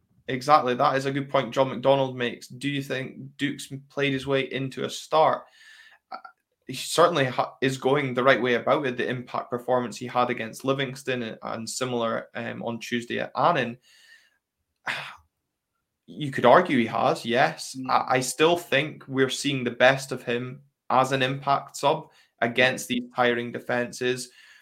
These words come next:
Speaker 1: just using his brute strength and sheer pace to just disrupt defenses. Um, I, so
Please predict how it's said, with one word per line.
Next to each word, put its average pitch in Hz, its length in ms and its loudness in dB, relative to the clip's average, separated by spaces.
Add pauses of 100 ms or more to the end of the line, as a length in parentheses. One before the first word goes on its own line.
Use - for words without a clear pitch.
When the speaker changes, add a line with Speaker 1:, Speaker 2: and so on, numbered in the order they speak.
(460)
Speaker 1:
just 139 240 -2
using 143 300 0
his 117 100 -2
brute 127 320 -4
strength - 460 0
and 123 120 -6
sheer 123 260 -2
pace 135 420 -2
to 120 100 -10
just 123 300 -8 (240)
disrupt 135 540 0
defenses. 135 880 -2 (540)
Um, 117 640 -2 (720)
I, - 220 -10 (160)
so 135 560 2